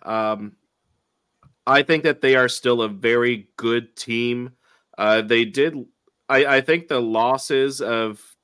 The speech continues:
Chapman, Hicks, and, uh, Merrifield can come back to hurt them. Um, I took the Yankees in third. I have another. I have a different prediction here for something else. So I'm going to say that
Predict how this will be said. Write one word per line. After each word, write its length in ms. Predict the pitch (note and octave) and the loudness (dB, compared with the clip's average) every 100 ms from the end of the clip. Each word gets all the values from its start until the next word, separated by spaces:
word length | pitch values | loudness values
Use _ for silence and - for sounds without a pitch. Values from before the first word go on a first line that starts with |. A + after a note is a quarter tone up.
| _ | _
Chapman, 580 | - B2+ A#2+ B2 B2+ B2 | -6 0 2 2 -2 -2
Hicks, 400 | A2+ A#2+ B2 - | -2 -2 -2 -4
and, 340 | A#2 G#2+ G#2+ - | -4 -4 -8 -12
uh, 440 | - G#2+ G2 F#2+ F#2+ - | -8 -6 -4 -6 -10 -10
Merrifield 720 | A2+ G#2+ B2 B2 C3 B2+ C3 | -2 0 0 0 0 0 -2
can 200 | C3 A2+ | -6 -6
come 200 | G#2+ A2 | -2 -2
back 220 | G#2+ G#2 | -2 -2
to 100 | - | -4
hurt 320 | F2 G2+ A#2 - | -8 -6 -6 -4
them. 400 | D#3 D#3+ F3 F3 _ _ _ _ _ | -2 -2 -6 -14 _ _ _ _ _
Um, 600 | - A2 G#2+ G2+ G2+ G2 G#2 _ _ _ _ _ _ _ _ _ _ _ - | -2 0 0 0 -4 -10 -16 _ _ _ _ _ _ _ _ _ _ _ -6
I 160 | B2 B2 | 0 0
took 280 | - D3 D3 | 0 -2 0
the 100 | D3 | 2
Yankees 440 | B2 B2+ C3+ B2 | 2 0 -4 -2
in 180 | A#2+ A2+ | -4 -4
third. 640 | - A#2 A2+ A#2 A#2 A2+ _ _ _ _ _ _ | -2 0 2 0 -2 -6 _ _ _ _ _ _
I 160 | - B2+ | 0 2
have 300 | C3+ D3 D3+ | 2 2 2
another. 280 | B2+ A#2+ - | -2 -4 -4
I 120 | G#2 | 0
have 120 | B2+ B2 | 0 0
a 60 | |
different 380 | G2+ A#2+ C3 B2 | 0 -2 -2 -6
prediction 540 | A#2+ G#2+ A2+ A2 A#2 | -6 -2 -2 -2 -8
here 320 | A2+ A2+ G#2+ G#2+ | -8 -6 -6 -6
for 280 | - G#2 | -4 -4
something 420 | G2+ A#2+ G#2+ G2+ G2 | -4 -4 -4 -6 -4
else. 320 | A2 A2 - | -2 -2 -4
So 400 | - A2+ G#2+ G#2+ | -2 0 0 0
I'm 240 | A2+ B2+ | 0 0
going 220 | D#3+ E3 E3+ | -2 -2 -2
to 80 | |
say 320 | E3 D3 C3 C3 | -2 -2 0 0
that 640 | B2 A#2 A2+ A2 - - | 0 0 0 -2 -6 -18